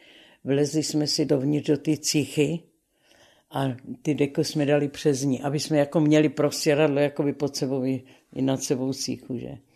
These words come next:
No ale ce-, na sestru nešli, já byla ráno poštípaná těžce. Já si pamatuju, když jsem dělala těch prvních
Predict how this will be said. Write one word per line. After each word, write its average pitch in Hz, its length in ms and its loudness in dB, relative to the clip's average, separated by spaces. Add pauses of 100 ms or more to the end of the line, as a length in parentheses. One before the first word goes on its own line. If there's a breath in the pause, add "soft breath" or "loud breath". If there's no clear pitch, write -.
(540 soft breath)
No 135 180 0
ale 139 280 2 (480)
ce-, 156 240 4
na 156 300 2
sestru 175 460 0
nešli, 156 440 0
já 151 120 2
byla 139 200 0
ráno 135 300 0
poštípaná 123 760 -8
těžce. - 400 -14 (800 soft breath)
Já 151 100 0
si 170 160 0
pamatuju, 170 360 2
když 165 100 -4
jsem 175 180 2
dělala 170 400 4 (360 loud breath)
těch 160 200 -2
prvních 170 560 0